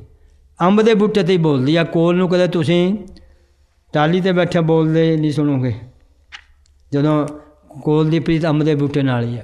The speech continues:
ਉੱਥੇ ਬੈਠ ਕੇ ਬੋਲਦੀ ਆ, ਮਿੱਠੇ ਬੋਲ ਬੋਲਦੀ ਆ, ਫਿਰ ਕੁੜਤਣ 'ਚ ਨਹੀਂ ਬੋਲਦੀ। ਉਹਦਾ ਬੋਲਣਾ ਅੰਬ ਦੇ ਬੂਟੇ ਤੇ ਹੀ ਹੈ। ਆ ਜਿਹੜਾ ਕਿ ਤੁਹਾਡਾ, ਜਿਹੜਾ ਆਹ ਦਰਖਤ ਹਰਾ ਜਿਹਾ ਹੀ ਰਹਿੰਦਾ ਹੈ, ਇੱਥੇ ਕੀ ਕਹਿੰਦੇ ਉਹਨੂੰ?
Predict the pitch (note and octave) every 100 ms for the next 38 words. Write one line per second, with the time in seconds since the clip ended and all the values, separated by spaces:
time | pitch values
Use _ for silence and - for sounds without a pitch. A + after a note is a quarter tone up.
0 | - F3 F3 G3 F#3 F3+ F3+ D#3 C3 A#2+
1 | B2 F3 G3+ G3 E3 E3 D3+ D3+ D3 D3
2 | C#3+ C3 D3 D3 C#3+ C3+ C#3 D3 D3 D3
3 | C#3+ C#3+ C#3 C#3 D3+ - - _ _ _
4 | _ _ _ _ _ D3+ E3 D#3 D3 D3
5 | E3 D#3+ D#3 C#3+ C#3 C#3 A3 D3 C3 G#2
6 | E2+ - _ _ _ _ _ _ _ -
7 | A#2 C3 C3 A#2+ C3+ C3+ C3+ B2 B2 A#2
8 | - _ _ _ _ _ _ _ _ _
9 | - A#2+ B2 A#2+ - B2+ A2+ B2 B2 B2
10 | B2+ B2 C3 C3 C#3+ B2 C#3+ B2 G2 -
11 | - _ _ _ - A#2+ C3 A#2+ B2 C3
12 | C#3 C#3 C3+